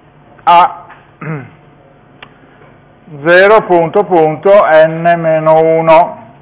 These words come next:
tutto l'array, insomma. Quindi, maledizione, quindi il mio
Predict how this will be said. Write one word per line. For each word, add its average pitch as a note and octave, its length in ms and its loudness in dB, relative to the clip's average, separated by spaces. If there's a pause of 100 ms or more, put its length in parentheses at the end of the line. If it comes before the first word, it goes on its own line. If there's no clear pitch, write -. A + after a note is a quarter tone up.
(360)
tutto E3+ 280 -4
l'array, D3 500 2
insomma. B2 480 -10 (880)
Quindi, D#3+ 960 0
maledizione, C#3 1160 -8
quindi D3 720 -4 (520)
il F3 280 0
mio G3 240 0